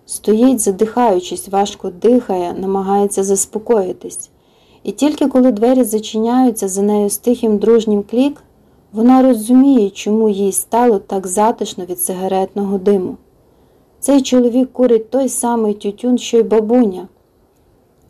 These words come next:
Ельза впізнає його де завгодно, тому що бабуня часто просила її допомогти скручувати цигарки,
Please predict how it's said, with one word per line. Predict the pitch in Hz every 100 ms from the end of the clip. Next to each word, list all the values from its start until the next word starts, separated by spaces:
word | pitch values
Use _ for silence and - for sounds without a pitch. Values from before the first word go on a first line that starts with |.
| -
Ельза | 269 302 262
впізнає | - - 220 247 262 240 226
його | 214 220
де | 214
завгодно, | 220 233 226 247 269 185
тому | 185 196 214
що | 220 226
бабуня | 208 220 233 233
часто | 226 269 262 -
просила | - 185 - 190 190
її | 196 208 240
допомогти | 190 185 196 202 202 - 240 254 254 _ _
скручувати | - 214 214 214 214 220 220
цигарки, | 220 220 214 214 185 - -